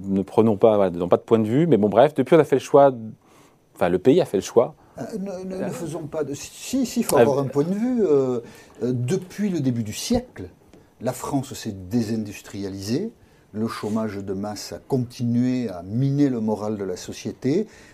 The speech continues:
Speaker 2: Des quartiers deviennent hors d'atteinte des forces de la République. Donc, euh,
Speaker 1: C'est le legs.
Speaker 2: Euh, non, c'est pas
Speaker 1: C'est
Speaker 2: le legs, je veux dire le bilan des professionnels que vous avez
Speaker 1: Oui.
Speaker 2: cités, Jacques Chirac, Nicolas Sarkozy, François Hollande, est
Speaker 1: Ils sont
Speaker 2: un bilan
Speaker 1: comptables.
Speaker 2: négatif.
Speaker 1: Ouais.
Speaker 2: Euh, d'autres sociétés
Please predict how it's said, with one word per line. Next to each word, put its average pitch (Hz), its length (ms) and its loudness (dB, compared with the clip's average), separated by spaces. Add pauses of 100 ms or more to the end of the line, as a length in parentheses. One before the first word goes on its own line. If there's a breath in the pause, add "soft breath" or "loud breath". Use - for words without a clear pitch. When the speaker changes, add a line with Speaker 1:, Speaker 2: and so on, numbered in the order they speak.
Speaker 2:
Des 139 220 2
quartiers 185 680 -2
deviennent 110 760 -2
hors 135 220 -2
d'atteinte 123 480 -4
des 95 140 -6
forces - 380 -8
de 87 140 -10
la 80 80 -10
République. 87 760 -8
Donc, 120 300 0
euh, 110 140 -6
Speaker 1:
C'est - 160 2
le 107 80 6
legs. 110 320 4 (420)
Speaker 2:
Euh, 110 400 0
non, 180 240 0
c'est - 120 -8
pas 214 80 8
Speaker 1:
C'est 202 40 6
Speaker 2:
le 185 60 8
legs, 196 220 8
je 143 80 -4
veux 165 40 0
dire 170 160 2
le 135 200 8
bilan 147 320 4
des 117 160 4
professionnels 120 600 0
que 107 100 -4
vous 101 120 0
avez 107 60 6
Speaker 1:
Oui. - 80 6
Speaker 2:
cités, 180 480 6
Jacques 117 180 -2
Chirac, 123 460 -4
Nicolas - 240 -6
Sarkozy, 104 460 -6
François 95 340 -8
Hollande, 160 200 -2
est 135 40 2
Speaker 1:
Ils - 20 -10
sont 123 120 0
Speaker 2:
un 110 40 0
bilan 98 140 2
Speaker 1:
comptables. 85 320 2 (120)
Speaker 2:
négatif. 135 600 2 (160)
Speaker 1:
Ouais. 95 40 -8 (380 loud breath)
Speaker 2:
Euh, 120 200 8
d'autres 180 340 6
sociétés 151 580 4